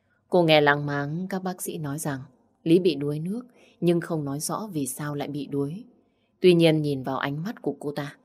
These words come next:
Hòa nhận ra rằng người này cực kỳ si tình. Hồi xưa cô có một người bạn thân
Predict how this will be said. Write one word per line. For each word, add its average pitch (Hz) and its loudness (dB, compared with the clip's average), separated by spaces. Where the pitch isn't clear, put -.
Hòa 165 6
nhận 156 4
ra 202 0
rằng 147 0
người 143 0
này 139 -4
cực - -2
kỳ 151 0
si 214 -2
tình. 143 -2
Hồi 170 8
xưa 190 6
cô 196 4
có 208 -2
một 175 0
người 143 -2
bạn 139 0
thân 180 -6